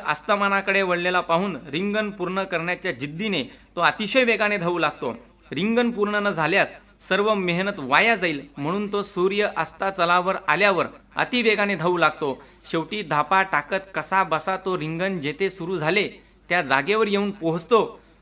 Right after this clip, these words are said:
व अतिश्रमाने कोसळतो आणि तिथेच त्याचा मृत्यू होतो.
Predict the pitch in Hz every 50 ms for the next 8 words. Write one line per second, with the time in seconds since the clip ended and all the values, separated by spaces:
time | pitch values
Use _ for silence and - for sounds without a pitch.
0 | _ - 175 170 156 156 - 214 202 - - 156 151 156 160 170 190 202 196 -
1 | - 156 156 156 220 220 214 - 185 156 - - - - - _ _ - _ -
2 | 127 147 185 180 - - 143 - 185 180 175 185 170 147 - 180 165 143 135 131
3 | - - 143 131 113 - - 117 104 101 - -